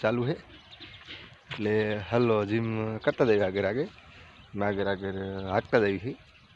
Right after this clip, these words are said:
તો જો અત્યારે કમ્પ્લીટ હર જોડે મૂક્યા છે અને હવે ચાલુ કરવા છે ઘડી. ચાલો તે આપણે અને પછી આપણે ગામમાં એક ઠેકાણે જવાનું પ્રસંગમાં. ચાલો તે. તો જો આપણે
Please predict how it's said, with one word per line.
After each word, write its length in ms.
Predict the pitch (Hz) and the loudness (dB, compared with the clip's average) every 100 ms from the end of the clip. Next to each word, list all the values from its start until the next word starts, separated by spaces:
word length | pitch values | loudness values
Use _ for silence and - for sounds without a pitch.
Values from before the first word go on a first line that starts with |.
| - - - - - - - - - - | -20 -20 -20 -20 -20 -20 -20 -20 -20 -12
તો 160 | 101 98 | -8 2
જો 60 | 107 | 4
અત્યારે 260 | 104 95 95 | 4 0 2
કમ્પ્લીટ 320 | 110 107 95 | 2 2 2
હર 80 | 104 98 | 0 2
જોડે 180 | 113 101 107 | 2 2 -2
મૂક્યા 280 | 143 135 | -4 -4
છે 60 | 120 | -4
અને 100 | 92 98 | -4 -4
હવે 180 | 95 - | -6 -4
ચાલુ 160 | 101 98 | -4 0
કરવા 200 | 131 135 | 2 2
છે 60 | 110 | 0
ઘડી. 200 | 95 101 - - - - - - - - - | -4 -8 -8 -16 -16 -16 -18 -20 -18 -16 -10
ચાલો 180 | - 110 | 0 0
તે 80 | 110 110 | 2 0
આપણે 180 | 110 139 110 | 2 0 2
અને 120 | 107 | 0
પછી 240 | 107 104 110 | 0 0 0
આપણે 180 | 95 98 98 101 - - - - - - - | 0 0 0 0 -4 -12 -14 -16 -18 -16 2
ગામમાં 300 | 113 107 107 | 4 4 2
એક 60 | 107 | 0
ઠેકાણે 260 | 104 110 107 | -2 -2 0
જવાનું 240 | 120 123 | 0 0
પ્રસંગમાં. 440 | 131 - 127 131 139 - - - | -2 0 -4 -4 -8 -12 -14 -8
ચાલો 180 | 104 113 113 | -2 -2 -2
તે. 60 | 640 - - - - - 554 - - 554 - - - - | -10 -14 -20 -20 -20 -18 -16 -14 -14 -10 -8 -6 -8 -4
તો 100 | 107 101 101 101 | 2 2 2 2
જો 80 | 107 107 | 8 10
આપણે 240 | 98 101 | 10 8